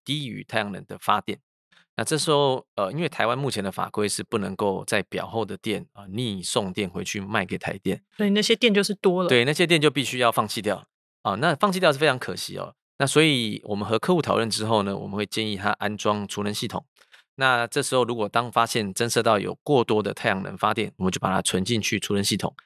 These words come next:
Speaker 1: 那存进去里面的电呢，来自绿电呢，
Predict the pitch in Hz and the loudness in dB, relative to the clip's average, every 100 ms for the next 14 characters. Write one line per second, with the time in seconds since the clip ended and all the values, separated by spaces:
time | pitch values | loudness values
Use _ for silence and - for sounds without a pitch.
0 | _ _ - - - 208 226 226 120 131 | _ _ -6 -2 0 0 2 2 2 0
1 | - 139 113 104 - - 101 101 127 120 | 2 2 2 -2 -4 -4 -2 -2 -2 -2
2 | 104 113 101 101 | 0 -2 -2 -8